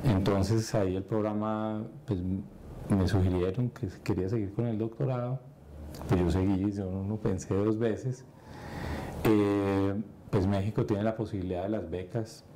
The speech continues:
Yo me incorporé desde que llegué a un proyecto de investigación que fue el quien me becó.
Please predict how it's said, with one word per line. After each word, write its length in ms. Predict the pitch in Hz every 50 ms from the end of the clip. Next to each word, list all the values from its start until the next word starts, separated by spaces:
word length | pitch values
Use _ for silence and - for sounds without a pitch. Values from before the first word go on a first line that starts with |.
| - -
Yo 340 | 107 92 90 95 92 90 92
me 120 | 95 98
incorporé 720 | 104 110 110 - 117 - - - 101 92 98 98 101 110 - - - -
desde 280 | - 127 117 110 113 110
que 120 | - 113
llegué 400 | 98 101 110 110 107 110 110 110
a 120 | 110 113 113
un 260 | 110 104 95 95 92
proyecto 420 | - 113 110 107 113 110 110 -
de 60 | 123 113
investigación 560 | 110 107 104 - 104 95 90 90 98 92 90
que 100 | - -
fue 120 | 107 110
el 80 | 101 107
quien 320 | - - 120 110 107 107
me 100 | 104 98
becó. 420 | 90 90 85 - - 107 107 131